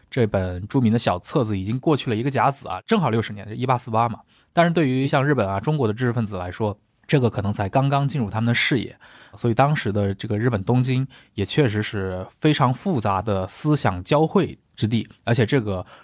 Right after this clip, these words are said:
可以说是无意中去影响到了中国的近代的这一批知识分子。那因为中国近代这一批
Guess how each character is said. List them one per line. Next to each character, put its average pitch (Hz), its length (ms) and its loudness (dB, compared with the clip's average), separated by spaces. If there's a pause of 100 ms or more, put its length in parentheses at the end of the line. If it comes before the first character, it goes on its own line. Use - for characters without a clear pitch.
可 - 140 0
以 123 160 2
说 110 220 0
是 101 320 -2
无 101 260 0
意 180 160 2
中 104 220 0
去 104 180 -6
影 98 220 0
响 101 220 0
到 98 180 -2
了 90 140 -10
中 147 200 0
国 104 220 2
的 92 160 -4
近 113 220 0
代 104 140 2
的 98 60 0
这 107 140 -2
一 98 60 -2
批 107 200 -4
知 110 140 0
识 113 80 2
分 110 160 -2
子。 - 220 -12
那 135 100 2
因 147 240 -2
为 160 140 4
中 160 160 0
国 156 80 6
近 151 160 2
代 139 100 2
这 139 100 0
一 139 180 -2
批 143 200 -4